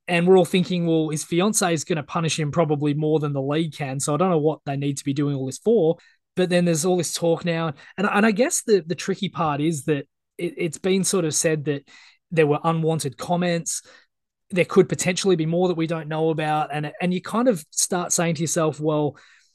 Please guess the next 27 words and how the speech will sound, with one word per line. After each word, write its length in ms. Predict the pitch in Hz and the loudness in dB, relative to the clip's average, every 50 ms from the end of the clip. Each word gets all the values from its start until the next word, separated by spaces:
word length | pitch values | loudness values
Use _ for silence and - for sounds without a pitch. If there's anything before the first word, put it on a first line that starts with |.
| _ _ _ _ - | _ _ _ _ -6
if 160 | 190 180 - | -6 -4 0
there's 200 | - 190 170 151 | 0 0 2 2
some 320 | - - - 196 208 226 214 | 0 0 0 2 2 2 0
part 240 | - 196 196 190 | 0 0 0 0
of 100 | 185 165 | 0 0
this 180 | 151 165 - - | 0 -2 -2 0
relationship 560 | 170 156 151 147 151 - - - - 170 151 | 0 0 0 0 -2 -4 -6 -6 -6 -8 -6
that 80 | - 151 | -4 -4
was 120 | 147 143 | -2 0
outside 460 | 151 151 147 147 - 165 151 147 151 | 0 -2 0 0 -2 0 0 0 0
of 80 | 156 143 | 0 0
the 80 | 147 143 | -2 -2
lines 320 | 139 143 143 147 143 135 | -2 -2 -4 -4 -4 -6
of 140 | 147 131 - | -8 -8 -8
consent, 500 | - 147 139 - - 165 151 147 143 - _ _ _ _ _ _ _ _ _ _ | -8 -6 -6 -2 -2 0 -2 -2 -4 -10 _ _ _ _ _ _ _ _ _ _
is 200 | - 185 175 160 | -4 -2 -2 0
there 140 | 165 175 165 | 2 2 4
a 60 | 156 | 2
world 400 | 143 139 151 151 156 156 156 143 | 4 2 2 2 4 2 0 0
where 260 | 143 151 147 139 139 | 0 -2 -2 -2 -4
he 140 | 131 - 156 | -6 -6 -4
doesn't 280 | 143 151 139 131 127 - | -4 -4 -4 -4 -8 -12
coach 320 | - - 156 170 156 - | -6 -4 -4 -4 -4 -4
with 80 | - 175 | -4 -4
the 60 | 156 | -4
Celtics 460 | - - 185 170 147 - 170 - - | 0 0 0 0 0 -2 -8 -10 -10
again? 420 | 156 143 165 160 160 160 160 156 | -6 -4 -4 -2 -2 -2 -4 -4